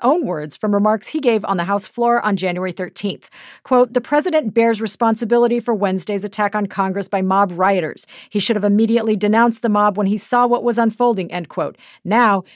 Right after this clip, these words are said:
McCarthy has changed his story," Cheney writes. John, what's the end game here for Liz Cheney?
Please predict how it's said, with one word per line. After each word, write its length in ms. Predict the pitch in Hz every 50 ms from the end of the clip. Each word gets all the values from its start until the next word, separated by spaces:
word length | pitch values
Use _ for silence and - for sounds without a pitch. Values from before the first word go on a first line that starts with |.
| _ - -
McCarthy 440 | 196 202 - 233 226 220 226 247
has 200 | 214 247 247 240 -
changed 460 | - - 233 226 226 226 214 - -
his 160 | 233 226 208 -
story," 440 | - - 202 185 165 151 - 113 -
Cheney 340 | - - 190 175 175 170 160
writes. 380 | 139 151 147 131 - - - _ _ _ _ _ _ -
John, 280 | - 254 262 277 285 262
what's 260 | 269 320 - - -
the 200 | - 320 254 - 247
end 180 | 247 254 254
game 180 | 240 240 233 226
here 200 | 226 226 226 214
for 140 | - - 214
Liz 240 | 202 190 190 175 -
Cheney? 400 | - - 175 151 151 - - -